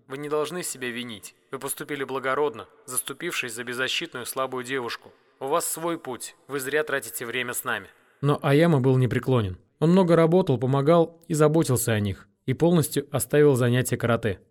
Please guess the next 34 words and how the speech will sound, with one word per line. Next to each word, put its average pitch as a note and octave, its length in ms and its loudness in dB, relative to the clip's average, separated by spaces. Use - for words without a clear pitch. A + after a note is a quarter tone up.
И C3+ 60 0
вот C#3+ 200 4
рядом D3+ 260 4
с - 80 -2
этим D3 240 2
местом, D3+ 380 0
где A#2+ 160 2
жил C#3+ 260 2
Аяма, C3 500 2
проводили B2+ 440 2
всеяпонский C3+ 680 0
турнир, C3 440 0
на C3 80 -2
котором C#3+ 340 2
должны C3+ 320 4
были B2+ 200 4
выяснить, C#3 500 2
кто - 180 0
же D3 140 2
в - 20 0
Японии C#3 420 2
является C3+ 480 4
самым D#3 380 2
сильным C3+ 380 2
мастером, A#2 500 -2
кто - 180 2
является D#3+ 500 6
самым E3 320 4
сильным C3 440 2
бойцом. B2 420 0
Сама E3+ 440 2
эта D3+ 240 2
женщина C3 500 2
уговорила C3 480 4